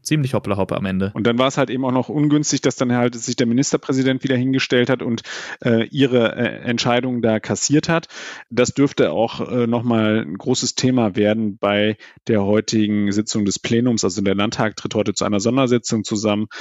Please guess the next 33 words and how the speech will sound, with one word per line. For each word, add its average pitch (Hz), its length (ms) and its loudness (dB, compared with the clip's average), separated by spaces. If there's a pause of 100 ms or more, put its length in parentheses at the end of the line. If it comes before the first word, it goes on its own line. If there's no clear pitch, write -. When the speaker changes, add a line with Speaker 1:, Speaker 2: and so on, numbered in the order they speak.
(160)
Speaker 2:
Armin 107 260 2
Laschet 104 400 0
wird 107 180 0
dort, 104 280 2
äh, 101 180 -2
noch 101 140 0
mal 104 160 2
die 101 60 2
Beschlüsse 104 440 -2
der 98 140 2
M 104 100 -2
P 104 140 -4
K 101 420 -2 (300)
präsentieren 107 600 -2
und 95 120 -2
dann, 98 320 -2
ähm, 92 320 -2 (460)
wird 117 480 2
darüber 120 420 0
auch 107 200 -4
wahrscheinlich 113 540 0
noch 113 180 -2
mal, 110 480 2
äh, 107 80 2
sehr 110 220 4
hitzig 113 400 -4
debattiert 117 560 0
werden. 82 340 -8
Speaker 1:
Es - 140 -4
gab 113 240 2
ja 131 80 4
dann 123 160 2
auch 127 340 0